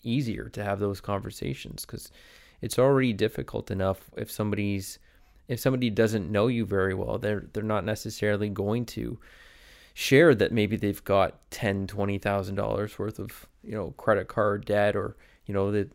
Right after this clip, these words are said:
they've got money in, you know, with this bank and they've got, you know, a pension here. Like, they might not be willing to share those details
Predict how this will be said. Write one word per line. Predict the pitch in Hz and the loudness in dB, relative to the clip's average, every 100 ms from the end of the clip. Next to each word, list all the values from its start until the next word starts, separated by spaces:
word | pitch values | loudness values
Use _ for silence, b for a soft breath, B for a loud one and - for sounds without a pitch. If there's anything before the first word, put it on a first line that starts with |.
| - | -8
they've | 110 101 | -6 -4
got | - 101 - | -2 -2 0
money | 107 101 104 101 101 - | -2 0 -2 -4 -6 -8
in, | - 101 95 - - - | -10 -8 -8 -12 -16 -12
you | 110 | -10
know, | |
with | 101 - | -8 -4
this | - 113 | -2 -2
bank | - - 110 110 107 | -2 -4 -2 -2 -4
and | - | -8
they've | 98 104 | -6 -4
got, | 104 98 | -4 -6
you | - - | -10 -12
know, | - | -12
a | - | -12
pension | - 113 - 98 | -6 -6 -6 -8
here. | 98 110 - | -4 -4 -2
Like, | - 123 - | -6 -6 -2
they | 135 | 0
might | 143 143 | 0 2
not | 151 151 | 2 2
be | 143 139 | 0 0
willing | 131 - 117 127 175 | -2 -2 -2 -2 -2
to | 143 | -8
share | - - 104 | -8 -6 -6
those | - - - | -6 -10 -12
details | - 107 - 104 104 - | -8 -8 -2 0 0 -2